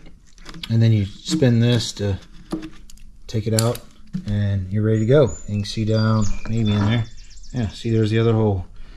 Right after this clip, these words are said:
So now that we have that all done, we're gonna go ahead and, uh, start installing all our ropes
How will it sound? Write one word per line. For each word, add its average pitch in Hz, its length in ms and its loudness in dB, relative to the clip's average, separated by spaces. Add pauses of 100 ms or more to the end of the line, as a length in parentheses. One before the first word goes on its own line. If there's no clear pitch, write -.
(640)
So - 140 -4
now 139 420 4 (880)
that 127 120 6
we 120 100 2
have 113 280 6
that 156 180 4
all 120 140 4
done, 127 360 4 (840)
we're 123 100 2
gonna 127 180 6
go 127 100 6
ahead 127 500 4
and, 120 580 4 (480)
uh, 107 220 2
start 135 320 4
installing 131 720 4 (640)
all 117 160 4
our 113 140 6
ropes 156 640 4